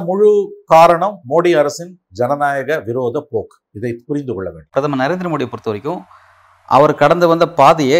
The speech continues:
Speaker 2: இன்னொருத்தர் வேற யாராவது அந்த இடத்துக்கு வந்தா கூட அதை அவ்வளோ சி-, எளிதில் சரி செஞ்சிட முடியாது. அந்த அளவுக்கு அந்த, அவர் அந்த போஸ்ட் வந்து ரொம்ப டிசாஸ்டர் பண்ணி வச்சிருக்காரு அப்படிங்கிறத நீங்க கடந்த காலத்துல குறிப்பிட்டிருக்கீங்க. அதே போல தமிழ்நாடு ஆளுநர் ஆர் என் ரவியும் அந்த பதவிக்கு பல்வேறு களங்கத்தை உண்டாக்கியிருக்காருன்னு சொல்லி பல இடங்களை குறிப்பிடுறீங்க.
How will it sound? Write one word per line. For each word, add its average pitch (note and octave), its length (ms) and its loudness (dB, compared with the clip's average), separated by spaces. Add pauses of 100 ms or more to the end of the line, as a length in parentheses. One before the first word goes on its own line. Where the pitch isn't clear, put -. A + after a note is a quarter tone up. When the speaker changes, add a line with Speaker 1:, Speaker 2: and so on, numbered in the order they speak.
Speaker 2:
இன்னொருத்தர் E3 440 0
வேற C3 120 6
யாராவது D3+ 300 4 (140)
அந்த C3 160 -4
இடத்துக்கு C3 240 -4
வந்தா B2 100 0
கூட A#2+ 220 -2
அதை C3 180 2
அவ்வளோ C3+ 260 2
சி-, D3 200 -8
எளிதில் E3+ 380 0
சரி D3+ 120 -2
செஞ்சிட C3+ 260 -6
முடியாது. A2+ 300 0
அந்த B2+ 160 -2
அளவுக்கு D#3+ 240 -2
அந்த, B2 180 -4 (260)
அவர் A2 200 -2
அந்த G#2+ 180 -6
போஸ்ட் D#3 360 -2
வந்து C#3 200 -4
ரொம்ப B2+ 140 0 (380)
டிசாஸ்டர் C3+ 480 -2
பண்ணி A2+ 160 -8
வச்சிருக்காரு G2+ 340 -6
அப்படிங்கிறத A2 360 -4
நீங்க G#2 120 -10
கடந்த G#2 180 -6
காலத்துல G#2+ 260 -10
குறிப்பிட்டிருக்கீங்க. G#2+ 580 -8 (400)
அதே F#3 220 6
போல F#3+ 260 -2
தமிழ்நாடு D#3 400 0
ஆளுநர் C3+ 340 2
ஆர் D3+ 140 2
என் C3+ 120 -4
ரவியும் C3+ 320 -2
அந்த C3+ 180 -2
பதவிக்கு D#3 480 -2
பல்வேறு C#3 360 -4
களங்கத்தை C#3+ 320 -4
உண்டாக்கியிருக்காருன்னு A#2 560 -4
சொல்லி B2+ 160 -6
பல A2 200 -4
இடங்களை A#2 240 -8
குறிப்பிடுறீங்க. G#2+ 460 -10